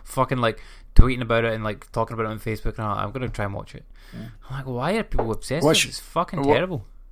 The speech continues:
Speaker 2: watch through the first season. Like, the, the, the rest of the first season's better 'cause obviously they had, but,
Speaker 1: Hmm.
Speaker 2: like, uh, the characters evolve and, like, it becomes so much better.
Speaker 1: Oh.
Speaker 2: I do like the bit where he was shooting them. He goes, "Ah, you told me that they, they were just,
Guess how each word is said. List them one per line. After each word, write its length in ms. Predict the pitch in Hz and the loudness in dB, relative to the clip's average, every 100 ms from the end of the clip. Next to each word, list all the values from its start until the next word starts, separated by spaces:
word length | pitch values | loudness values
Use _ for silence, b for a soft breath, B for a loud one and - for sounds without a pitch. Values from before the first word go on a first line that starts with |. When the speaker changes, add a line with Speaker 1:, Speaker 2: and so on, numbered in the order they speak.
| - | 0
Speaker 2:
watch 300 | 139 156 - | 4 6 4
through 180 | 117 110 | 2 0
the 80 | 98 | 0
first 260 | 101 95 - | -4 -6 -6
season. 400 | 90 95 98 95 | -6 -6 -4 -4
Like, 220 | 104 - | -6 0
the, 420 | - - 127 120 | 0 2 0 -2
the, 180 | 135 117 | -2 -4
the 220 | 117 123 | 0 2
rest 200 | 120 117 | 4 4
of 60 | 113 | 0
the 80 | 101 | -2
first 100 | - | -2
season's 240 | 101 95 | -4 -4
better 260 | 90 95 110 | -2 -2 -2
'cause 160 | 98 | -2
obviously 280 | 98 95 104 | -6 -4 -6
they 80 | 98 | -4
had, 140 | 98 - - - - - - - - - | -8 -10 -20 -20 -20 -20 -20 -20 -20 -10
but, 120 | 98 | -6
Speaker 1:
Hmm. 40 | 98 | -4
Speaker 2:
like, 200 | 98 - - B B B B B B - | -6 -12 -20 B B B B B B -6
uh, 500 | - 92 98 80 76 90 - - - - - 120 110 120 B - | 0 2 2 0 0 -2 -6 -6 -6 -6 -8 -12 -10 -12 B -2
the 140 | 151 147 | 0 4
characters 540 | 127 143 143 113 95 | 4 4 4 2 2
evolve 420 | 90 90 92 90 | -2 -4 -6 -8
and, 140 | 90 - - - - - | -12 -14 -18 -20 -18 -16
like, 220 | - - | -16 -16
it 100 | - | -14
becomes 340 | - 110 101 - | -8 -6 -4 -6
so 140 | 104 | -6
much 240 | - - | -10 -12
better. 320 | - - 92 - - - - - - - | -12 -12 -12 -16 -20 -20 -20 -20 -20 -6
Speaker 1:
Oh. 60 | 143 | 2
Speaker 2:
I 100 | 143 | 6
do 180 | 151 | 8
like 180 | 156 170 | 8 6
the 60 | 110 | 6
bit 160 | 131 131 | 6 8
where 80 | 131 | 6
he 60 | |
was 80 | 113 | 4
shooting 280 | - - 139 | 2 -2 -2
them. 80 | 143 | 0
He 60 | |
goes, 220 | 147 156 | 0 0
"Ah, 300 | - 165 339 | 2 4 6
you 180 | 320 262 | 6 4
told 300 | - 254 285 | 4 4 6
me 140 | 302 277 | 2 0
that 180 | 269 | -2
they, 80 | 277 | -2
they 220 | 269 277 | 0 2
were 180 | 254 254 | 2 -2
just, 260 | 277 262 | -4 -6